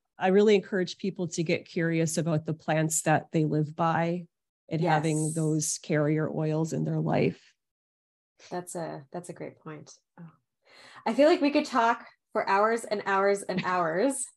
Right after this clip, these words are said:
Speaker 2: However,
Speaker 1: Me too.
Speaker 2: I'm
Speaker 1: I know.
Speaker 2: noticing the time.
Speaker 1: Wrap up.
Speaker 2: So if you have one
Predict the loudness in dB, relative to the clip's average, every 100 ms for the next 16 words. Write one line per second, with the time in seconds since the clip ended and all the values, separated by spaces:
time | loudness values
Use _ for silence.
0 | _ 0 2 6 6 6 6 6 6 8
1 | 8 8 6 2 2 6 8 8 6 4
2 | 2 0 4 6 4 2 -2 -12 _ -14
3 | -10 -2 4 6 6 4 4 4 4 4
4 | 4 2 -4 -2 0 0